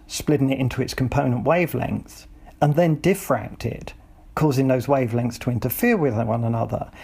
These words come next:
And the consequence is that blue wavelengths are intensified and reflected back to the onlooker, while those of every other colour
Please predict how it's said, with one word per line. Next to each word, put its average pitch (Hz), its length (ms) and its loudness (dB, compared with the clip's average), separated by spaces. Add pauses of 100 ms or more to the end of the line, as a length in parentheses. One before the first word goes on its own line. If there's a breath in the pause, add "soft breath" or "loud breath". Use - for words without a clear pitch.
(200 loud breath)
And 156 80 2
the 160 40 4
consequence 180 800 0
is 131 140 -2
that - 240 -6
blue 226 220 6
wavelengths 120 720 0
are 127 120 2
intensified 123 920 0 (440 loud breath)
and 147 140 2
reflected 135 480 0
back 139 260 2
to 131 80 0
the 127 120 2
onlooker, 165 640 0 (340 loud breath)
while 147 160 4
those 151 240 4
of 139 100 2
every 143 280 4
other 175 220 2
colour 123 440 2